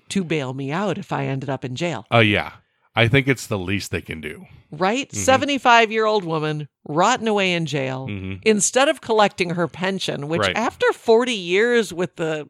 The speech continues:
Speaker 1: city is probably pretty decent.
Speaker 2: Not, probably not bad.
Speaker 1: So, uh, yeah, sorry,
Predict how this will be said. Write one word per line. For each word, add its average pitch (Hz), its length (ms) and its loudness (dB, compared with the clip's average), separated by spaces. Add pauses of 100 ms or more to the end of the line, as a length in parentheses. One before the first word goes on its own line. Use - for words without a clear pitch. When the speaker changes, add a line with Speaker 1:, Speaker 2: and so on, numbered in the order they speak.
(120)
Speaker 1:
city 170 460 -2
is 139 180 -8 (120)
probably 370 540 -4
pretty 208 280 -6
decent. 156 460 -6
Speaker 2:
Not, 139 220 -8
probably 170 220 -2
not 240 220 -2
bad. 101 480 -4
Speaker 1:
So, 180 400 0
uh, 160 400 -2 (240)
yeah, 175 400 -2
sorry, 160 580 -6